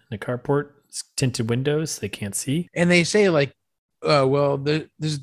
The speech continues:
Speaker 2: the truck stops off one eighty. If you make it, we'll be there till midnight."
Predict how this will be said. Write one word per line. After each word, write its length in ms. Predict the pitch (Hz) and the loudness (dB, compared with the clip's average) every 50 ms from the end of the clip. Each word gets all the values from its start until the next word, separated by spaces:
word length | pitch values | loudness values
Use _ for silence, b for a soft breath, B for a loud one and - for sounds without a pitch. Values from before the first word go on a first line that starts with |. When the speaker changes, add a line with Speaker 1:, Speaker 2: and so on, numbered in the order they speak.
| 127 - | -4 0
Speaker 2:
the 180 | 147 139 131 | 2 2 2
truck 180 | - - 214 - | 4 2 2 2
stops 280 | - 202 175 160 - 170 | 4 4 2 4 4 4
off 140 | 156 147 151 | 2 4 4
one 140 | 147 143 143 | 2 2 4
eighty. 420 | 143 143 139 135 131 131 127 123 | 4 4 4 2 2 0 -2 -4
If 120 | 117 - - | -8 -6 -2
you 120 | 175 196 | 0 2
make 300 | 156 151 165 202 202 - | 4 4 4 4 4 4
it, 160 | 131 120 110 120 | 2 0 2 0
we'll 140 | 131 127 | -2 -2
be 180 | 123 127 139 143 | 0 0 0 0
there 160 | 135 127 120 | 0 -2 -4
till 240 | - - - 117 110 | -4 -6 -6 -6 -4
midnight." 440 | 107 110 127 123 107 95 92 - | -4 -2 -2 -4 -4 -6 -10 -16